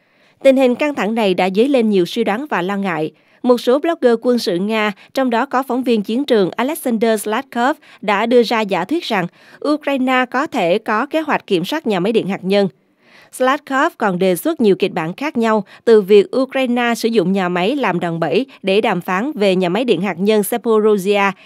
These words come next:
hiện đang bị Nga chiếm đóng, đến việc đe dọa gây ra thảm họa hạt nhân. Tuy nhiên, cần lưu ý rằng không có bằng chứng cụ thể nào cho thấy Ukraine có ý định chiếm giữ nhà máy điện hạt nhân Kursk. Mặc dù vậy,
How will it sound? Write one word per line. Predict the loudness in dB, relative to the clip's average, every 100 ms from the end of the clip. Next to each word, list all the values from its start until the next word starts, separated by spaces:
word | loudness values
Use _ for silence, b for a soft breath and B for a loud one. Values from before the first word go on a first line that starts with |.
| B
hiện | 0 2 2
đang | 0 -2
bị | -2
Nga | -2 -2
chiếm | -4 -2
đóng, | -2 -2 -4 B B
đến | 4 4
việc | 6 2 2
đe | -2
dọa | 0 0 0
gây | 0 0
ra | 2 -2
thảm | -4 -6 -4
họa | -4 -6
hạt | -6 -2
nhân. | 0 0 -2 _ _ b b b
Tuy | 0 2
nhiên, | 4 2
cần | 2 0
lưu | 2
ý | 2
rằng | 0 -2 -4 b b
không | -4 -2
có | -2
bằng | -2 -2
chứng | -2 0
cụ | 0 -2
thể | -2
nào | -4 -4 -4
cho | -4
thấy | -2 -2 -2 B B
Ukraine | -2 -2 -4 -2 -2
có | -2 -2
ý | -2
định | 0 -2
chiếm | 0 0
giữ | 2 2
nhà | 0 0
máy | 0
điện | 0 0
hạt | -2
nhân | -2 0 0 -2
Kursk. | -4 -2 0 0 -2 b b b b b
Mặc | -4 -4
dù | 2 2
vậy, | 4 2 0